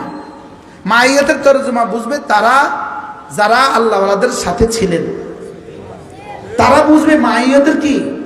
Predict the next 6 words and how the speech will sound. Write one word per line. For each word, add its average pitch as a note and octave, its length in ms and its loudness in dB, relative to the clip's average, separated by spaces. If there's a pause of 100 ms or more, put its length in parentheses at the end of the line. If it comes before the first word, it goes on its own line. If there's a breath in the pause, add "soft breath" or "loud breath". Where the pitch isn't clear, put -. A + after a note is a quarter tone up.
(380)
মাইয়তের B3+ 600 2
তর্জমা। G3 420 2 (1000)
বাস্তব F#3 400 0
না F#3+ 120 4
বাস্তব F3 380 2
বলে? - 240 0